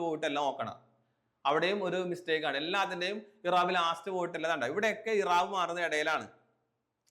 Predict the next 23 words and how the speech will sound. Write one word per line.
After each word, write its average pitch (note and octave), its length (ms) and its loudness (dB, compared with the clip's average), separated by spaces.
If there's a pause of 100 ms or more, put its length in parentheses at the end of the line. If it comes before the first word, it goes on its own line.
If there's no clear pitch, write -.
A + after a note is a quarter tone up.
(160)
അല്ലെങ്കിൽ F3 280 0 (160)
ആ - 20 4 (180)
ഒരക്ഷരത്തിന് F3 480 -4
തൊട്ട് E3 240 -6
മുമ്പുള്ള E3+ 480 0
സ്ഥലത്താണ്. C3+ 400 -6 (440)
മുത്തസാബിഖൂന, D3+ 1120 -2
ഈ - 20 -8 (120)
വാവ് F3 400 0
വരാൻ D3 220 2 (120)
കാരണം G#2+ 380 -4 (240)
ഇവിടെ, B2+ 160 -8 (320)
ഇവിടെ C3 200 -10
എന്താണ്? A#2+ 240 -4 (520)
റഫിന്റെ C#3+ 400 -6
സ്ഥാനത്താണ്. A2 600 -4
അപ്പൊ E3 100 -6
ഇവിടെ G3 220 -2
ഫ-, C#3 200 -6
ഇവിടെ F3+ 200 -4
എന്താണ്? F#3+ 260 -2 (400)
ഫായിലും D3+ 480 2
മർഫു D#3 400 -6